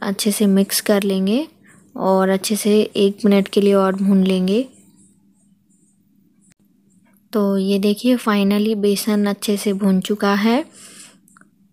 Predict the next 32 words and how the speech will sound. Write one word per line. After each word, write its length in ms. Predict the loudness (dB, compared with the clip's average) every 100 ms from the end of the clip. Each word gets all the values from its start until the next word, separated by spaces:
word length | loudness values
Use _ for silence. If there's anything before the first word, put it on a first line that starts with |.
| _ -4
बहुत 420 | 0 2 2 0
अच्छा 280 | -4 -4 -4
कलर 440 | -2 0 2 2
आया 300 | 0 0 -2
है। 300 | -2 -4 -4 -8 -20 -20 -4
तो 260 | 0 0 -2 -2
अब 180 | -2 0
हम 200 | 0 0
इसको 280 | -2 -4 -6
किसी 640 | -2 -4 0 2 2 0 -2
ट्रे 200 | 0 2
में 220 | 4 4 4
या 160 | 2 0
थाली 300 | -2 0 2
में 160 | 2 2
निकाल 380 | 0 0 0 2
लेंगे 360 | 2 2 2
और 240 | 0 0 0
इसको 380 | -2 0 0 0 -4 -16 -16 -4
आठ 220 | -2 -2
से 140 | -2 -4
दस 240 | -2 -2 -2
मिनट 240 | -2 -2
तक 160 | -4 -6 _ _ -4
ठंडा 280 | -2 0 0
होने 320 | -2 -2 -2
देंगे। 400 | -2 -2 0 -2 -6 -20 -14 -2
ज़्यादा 280 | -2 0 -4
ठंडा 360 | -2 0 0
नहीं 280 | 2 2 2
होने 280 | 4 2 0
देंगे, 360 | 0 0 0